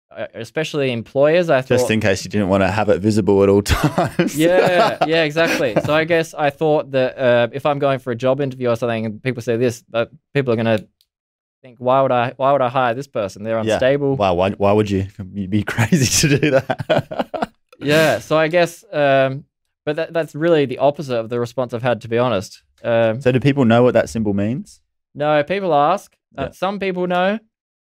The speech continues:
Speaker 1: uh, but I think people that know are generally people that se-, have had some experience themselves with mental illness and come across it that way.
Speaker 2: Mm.
Speaker 1: And other, other times people ask, and I still do. It, it,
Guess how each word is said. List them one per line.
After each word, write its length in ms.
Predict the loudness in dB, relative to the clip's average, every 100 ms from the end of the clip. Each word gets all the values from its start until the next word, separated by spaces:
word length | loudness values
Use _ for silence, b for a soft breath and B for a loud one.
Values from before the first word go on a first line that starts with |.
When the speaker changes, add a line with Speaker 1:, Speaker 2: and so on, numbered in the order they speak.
| _
Speaker 1:
uh, 420 | -2 0 0 -2
but 240 | -2 -2 -2
I 40 |
think 240 | -4 -6
people 300 | -4 -4 -2 -2
that 120 | -2
know 520 | 2 4 4 2 -2
are 120 | -4
generally 480 | -4 -4 -2 0 -2
people 420 | 0 -2 0 -2 2
that 300 | 4 2 -2 _ _ _ _ _ _ _ _ _ _ _ _ _ _ _ _
se-, 180 | -12 -8
have 280 | -6 -6 -8 _
had 240 | -6 -6 -6
some 320 | -8 -6 -10
experience 540 | -16 -10 -6 -6 -6
themselves 460 | -12 -6 0 0 -2
with 100 | -6
mental 300 | -4 -4 -2
illness 340 | 0 0 -2 -4
and 140 | -4
come 200 | -4 -4
across 260 | -2 -2 0
it 80 |
that 180 | -2 0
way. 320 | 2 2 0 -4
Speaker 2:
Mm. 200 | -10 -10 _ _ _ _ _ _ -8
Speaker 1:
And 160 | -6
other, 200 | -6 -6 -4
other 180 | -4 -4
times 300 | -4 -6 -6
people 260 | -6 -2
ask, 300 | 0 0 -2
and 80 | -2
I 80 | -4
still 280 | -2 -4 -2
do. 180 | -2 -6 _
It, 160 | -8 -6
it, 140 | -8